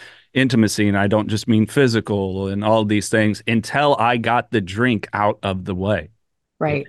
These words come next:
Speaker 1: It, it had to be the start.
Speaker 2: It really, and for alcohol, um, or drugs, it really does have to be the first thing you tackle, like, in so many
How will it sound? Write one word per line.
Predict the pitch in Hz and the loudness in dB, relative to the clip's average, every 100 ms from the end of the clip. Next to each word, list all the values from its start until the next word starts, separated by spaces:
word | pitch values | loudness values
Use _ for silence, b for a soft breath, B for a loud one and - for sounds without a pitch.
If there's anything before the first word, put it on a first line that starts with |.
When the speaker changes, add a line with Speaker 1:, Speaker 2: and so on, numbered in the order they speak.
| - _ | -14 _
Speaker 1:
It, | 104 | -6
it | 104 | -4
had | 107 117 120 | -2 0 0
to | 113 | 0
be | 104 110 110 | 2 0 0
the | 101 | -2
start. | - - 90 - - _ _ _ _ _ - - | -4 -4 -4 -6 -14 _ _ _ _ _ -12 0
Speaker 2:
It | 214 | 2
really, | 208 226 240 233 | 4 6 6 6
and | 196 202 202 - | 4 2 0 -8
for | - 190 - | -2 -2 2
alcohol, | 196 196 208 196 185 170 165 160 175 b b b b - | 2 2 0 -2 2 2 2 -2 -8 b b b b -2
um, | 170 160 160 | 2 4 2
or | - 165 | 2 2
drugs, | 151 160 165 170 - - | 4 4 4 2 -2 -2
it | 185 180 | -2 -2
really | 180 175 175 175 180 - _ _ | 0 2 4 4 2 0 _ _
does | - 165 156 | 2 2 2
have | - 156 - | 0 -2 -2
to | - | -2
be | 165 156 143 139 170 _ _ _ _ - | 2 4 4 0 -4 _ _ _ _ -8
the | - | -4
first | - 165 - | -2 -2 0
thing | 160 147 | 0 2
you | 156 | 0
tackle, | - 151 147 151 143 156 156 b b b b b - | 0 0 2 0 0 -2 -8 b b b b b -2
like, | 156 - - _ _ _ _ - | -2 -4 -16 _ _ _ _ 2
in | 190 | 4
so | 185 - - 202 196 190 190 - | 4 4 4 6 6 4 2 0
many | 170 165 165 160 151 151 185 | 0 2 2 2 0 -2 -6